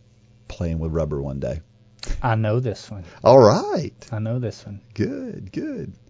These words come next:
Speaker 1: Well, don't say it.
Speaker 2: I won't. But I, you, I,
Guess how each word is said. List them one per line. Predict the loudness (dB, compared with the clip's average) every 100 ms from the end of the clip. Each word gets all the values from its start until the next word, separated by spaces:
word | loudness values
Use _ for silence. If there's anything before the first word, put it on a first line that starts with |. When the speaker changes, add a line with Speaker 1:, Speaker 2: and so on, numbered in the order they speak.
| 0
Speaker 1:
Well, | 6
don't | 8 8
say | 6 2
it. | 0 -8 -20 _ _ _ -8
Speaker 2:
I | -6
won't. | -4 -4 0
But | 4 4
I, | 2 -2
you, | -4 -4 -6 -16 -16 -16 -20 -20 -20 -20 -20 -20 -20 -20 -20 -20 -20 -20 -20 -18 -10
I, | -10